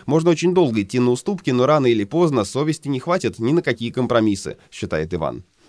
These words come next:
По его мнению, главная проблема российской философской науки заключается в общей атмосфере неопределенности. Когда ты занимаешься наукой, хочется думать о грантах, исследованиях и конференциях, а не о том, будут ли тебя преследовать за то, что ты делаешь любимое дело.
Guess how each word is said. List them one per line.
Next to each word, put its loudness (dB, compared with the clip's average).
По 0
его 2
мнению, 2
главная 2
проблема 0
российской -6
философской -4
науки 0
заключается -2
в -10
общей -2
атмосфере -4
неопределенности. -2
Когда 0
ты -4
занимаешься 2
наукой, 2
хочется -4
думать 2
о 2
грантах, 0
исследованиях 0
и -12
конференциях, -2
а 2
не 2
о 2
том, 0
будут -2
ли 0
тебя 0
преследовать 0
за -2
то, -2
что -4
ты -2
делаешь 0
любимое 2
дело. -2